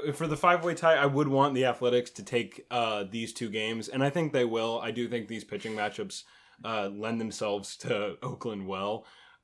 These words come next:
But, you know, you never know. With the, I think the Mariners have definitely been hotter as of late than Oakland. I, I definitely feel like there's extra, uh, like, I feel like there's extra motivation for the Mariners to make the playoffs this time around. I mean,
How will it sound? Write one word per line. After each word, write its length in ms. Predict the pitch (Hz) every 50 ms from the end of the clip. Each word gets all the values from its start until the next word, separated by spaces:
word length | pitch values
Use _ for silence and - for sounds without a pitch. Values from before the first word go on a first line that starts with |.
| - -
But, 360 | 147 143 143 139 139 139 - -
you 160 | 139 143 147
know, 100 | 147 147
you 160 | 143 143 147 151
never 160 | 156 151 139
know. 220 | 135 139 139 139
With 180 | 139 131 131 135
the, 100 | 156 -
I 100 | 131 139 147
think 160 | 160 147 120
the 80 | 127
Mariners 460 | 123 127 131 131 131 131 131 127 120 -
have 80 | 104 98
definitely 280 | 123 123 127 127 120
been 260 | 104 104 101 98 -
hotter 500 | - - - 101 104 110 113 113 113 117
as 160 | 104 113 107 107
of 140 | 110 98 110
late 320 | 113 113 113 113 110 - _ _ _ _ _ _ -
than 160 | 117 123 127
Oakland. 500 | 123 120 120 - 127 127 123 123 120 117 -
I, 160 | 113 113 117 101
I 60 | 113
definitely 320 | 110 127 123 123 120 120 107
feel 160 | - 117 110
like 220 | 107 104 98 - _ _ _ _ _ _ _ -
there's 640 | 123 123 120 113 110 104 101 98 92 - - - -
extra, 380 | 120 117 - - - - 113 107 107 -
uh, 320 | 113 113 120 - - 135
like, 180 | 151 165 170 165
I 80 | 160 147
feel 140 | 160 214
like 140 | 220 208 196
there's 300 | 208 196 175 156 143 - -
extra 300 | 143 135 - - 156 143
motivation 680 | 131 127 127 120 107 113 113 107 - - 107 104 98
for 80 | 98 107
the 80 | 104
Mariners 540 | 101 98 98 101 101 104 104 104 104 104 101
to 100 | - 101
make 240 | 101 98 101 98 95
the 60 | 101
playoffs 380 | 87 - 98 101 101 101 98 -
this 100 | 104 -
time 200 | 110 107 107 107
around. 160 | 107 107 107
I 40 | 101
mean, 240 | 101 98 101 95